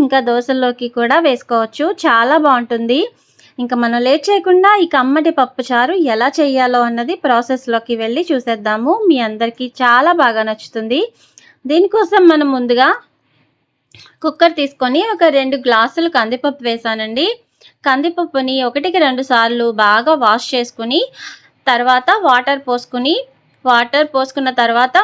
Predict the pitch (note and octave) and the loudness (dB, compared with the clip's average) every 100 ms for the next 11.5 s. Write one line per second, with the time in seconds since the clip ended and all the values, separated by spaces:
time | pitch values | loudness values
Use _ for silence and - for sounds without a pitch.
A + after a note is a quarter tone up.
0 | F#4+ C#4 B3+ A#3+ A#3+ - C4+ B3 C4+ B3+ | 2 0 -2 -6 -8 -2 0 2 0 0
1 | B3+ A#3+ C4+ D4 A4+ F4 B3 B3 - A#3 | -4 -6 -4 -2 -2 -2 -2 -6 -6 -6
2 | G#3+ G#3+ A3+ F4+ E4+ D#3+ A#3+ A3+ F4+ B4 | -4 -2 0 -2 -2 -2 -2 0 -2 -4
3 | _ _ _ _ - B3+ C4+ G#4 G#4 D4+ | _ _ _ _ -8 -2 0 0 -2 0
4 | B3+ A#3+ D4 C#4+ C#4 C#4+ G4 - B3 C#4 | 0 -2 -4 -4 0 0 0 0 0 0
5 | D#4+ D4 C4 E4 E4+ C#4 C#4 B3+ B3 B3 | 0 -2 0 0 0 0 2 2 2 0
6 | F#4 D#4 B3 C4 C4 A#3 A3+ A3+ D4 - | 0 0 -2 -4 -2 -2 -4 -4 -2 0
7 | A#3+ C#4 D#4 C#4+ C#4 D4 D4+ - D4+ B3+ | 0 0 -2 -2 -2 -4 -6 -4 0 0
8 | B3 D#4+ A4+ G#4 D#4+ C#4 A#3+ A3 B3+ C4+ | 0 -2 0 0 0 -2 -4 -4 -2 0
9 | B3+ A#3+ A3+ A3 A#3 F4+ B4 _ _ _ | 0 -2 -6 -4 -2 -2 -4 _ _ _
10 | _ _ - C4+ E4+ G4 F#4 E4+ E4 F4+ | _ _ -2 0 0 -2 -2 2 4 4
11 | D#4+ C#4+ C#4+ C4 C4 | 2 0 0 2 4